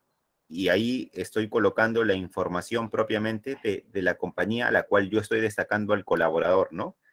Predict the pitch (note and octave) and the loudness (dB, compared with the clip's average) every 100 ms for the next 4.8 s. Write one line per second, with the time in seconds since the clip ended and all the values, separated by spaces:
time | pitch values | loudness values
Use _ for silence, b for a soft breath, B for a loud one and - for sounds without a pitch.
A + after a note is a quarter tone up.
0 | _ _ _ F2+ F#2 F#2 G#2 A#2 A2 - | _ _ _ -6 -2 2 4 4 0 -6
1 | A2 - F#2 - G2 G#2 C3 F3+ _ _ | -4 0 -2 0 2 6 6 2 _ _
2 | _ _ _ _ _ _ E2+ - G#2+ G#2 | _ _ _ _ _ _ -12 2 2 2
3 | B2 B2 B2 G#2+ F#2+ - B2 A2+ G#2 G#2 | 0 0 0 0 0 4 6 8 6 6
4 | G#2+ A2 F#2+ - E2+ G2+ A2 | 2 2 -2 -4 -4 0 0